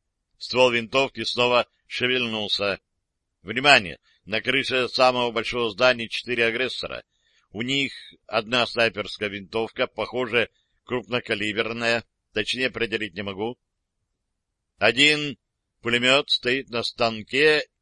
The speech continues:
и еще что-то есть. Похоже на ракетную систему.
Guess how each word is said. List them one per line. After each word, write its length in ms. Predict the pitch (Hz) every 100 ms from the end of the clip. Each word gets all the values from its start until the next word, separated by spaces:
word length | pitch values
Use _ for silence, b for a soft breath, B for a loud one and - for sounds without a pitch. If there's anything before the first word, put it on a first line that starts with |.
| _ _
и 120 | 120
еще 560 | 123 120 113 113 - 139
что-то 260 | 120 104
есть. 320 | 110 95 - - _ _ _ _ _ _ _
Похоже 560 | 120 117 - 156 143 143
на 280 | 131 127
ракетную 400 | 123 - 139 117
систему. 520 | 127 127 - 101 71